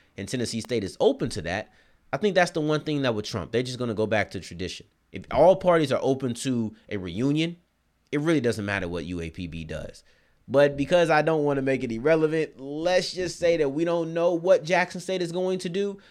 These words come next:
We don't know if Tennessee State is even going to want them to come back, especially after how the contract was broken,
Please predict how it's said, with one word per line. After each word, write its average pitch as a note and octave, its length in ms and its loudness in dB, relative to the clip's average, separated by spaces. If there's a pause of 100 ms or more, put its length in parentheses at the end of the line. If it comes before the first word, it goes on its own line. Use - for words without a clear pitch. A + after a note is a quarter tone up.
(100)
We C#3 100 0
don't E3 140 2
know E3 140 4
if D#3+ 120 0
Tennessee E3+ 360 -6
State D#3+ 300 -2
is C#3 120 -6
even D#3 260 -4
going D3+ 220 -2
to C#3 120 -2
want A2 400 -4
them F3+ 140 -2
to F3+ 80 -4
come F3+ 240 -6
back, F#3 200 0
especially D#3 540 -2
after C3+ 300 -2
how C3+ 120 0
the G2+ 120 -6
contract C3+ 560 -4
was G2 100 -8
broken, C#3+ 440 -2